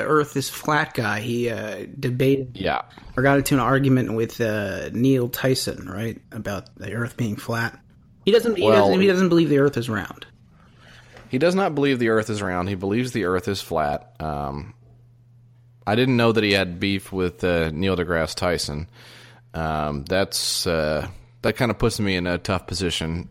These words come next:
Speaker 2: uh, right here. I don't wanna take sides between those two guys.
Speaker 1: <laughs>
Speaker 2: Um, would like to see him duke it out, if at all possible.
Speaker 1: Yeah, with pistols, just
Speaker 2: <laughs>
Speaker 1: shooting each other.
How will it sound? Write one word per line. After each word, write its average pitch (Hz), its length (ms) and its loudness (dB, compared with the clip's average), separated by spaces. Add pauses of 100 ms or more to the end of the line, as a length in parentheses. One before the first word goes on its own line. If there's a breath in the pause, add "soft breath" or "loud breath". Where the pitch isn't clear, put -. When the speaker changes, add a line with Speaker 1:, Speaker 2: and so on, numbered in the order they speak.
(120)
Speaker 2:
uh, 80 240 -2
right 82 200 0
here. 85 180 -2
I 90 60 0
don't 92 80 -2
wanna 95 180 -2
take 90 220 -4
sides 87 400 0
between 85 280 -4
those 78 180 -4
two 85 140 -4
guys. 76 500 -2
Speaker 1:
<laughs> - 60 -2 (840 loud breath)
Speaker 2:
Um, 73 300 -8
would 110 140 2
like 165 160 2
to 151 80 0
see 147 160 0
him 110 140 2
duke 123 260 0
it 87 40 0
out, 92 400 2
if 82 140 -6
at 87 60 0
all 82 100 2
possible. 82 560 -2
Speaker 1:
Yeah, 110 240 -4 (160)
with 143 240 -2
pistols, 127 540 -2
just - 340 -6 (340 loud breath)
Speaker 2:
<laughs> 587 440 2
Speaker 1:
shooting 156 280 2
each - 200 -4
other. - 160 -18